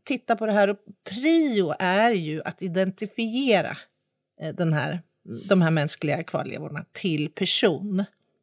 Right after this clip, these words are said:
För först då så kan man ju liksom inrikta ett spaningsarbete och ett utredningsarbete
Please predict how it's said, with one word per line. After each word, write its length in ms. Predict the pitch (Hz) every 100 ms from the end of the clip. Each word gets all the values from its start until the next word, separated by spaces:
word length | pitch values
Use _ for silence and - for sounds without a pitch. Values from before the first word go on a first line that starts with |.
| _
För 80 | 214
först 380 | 226 214 - -
då 280 | 311 294 214
så 160 | 190
kan 220 | - 185
man 100 | 185
ju 80 | 180
liksom 260 | 170 - 175
inrikta 680 | 214 185 170 185 - - 180
ett 140 | 175
spaningsarbete 1400 | - - 190 160 160 160 165 156 160 151 147 _ - 151
och 220 | 165 160 160
ett 160 | 160
utredningsarbete 1400 | - 170 - 160 147 151 - 160 - 277 208 - 147 147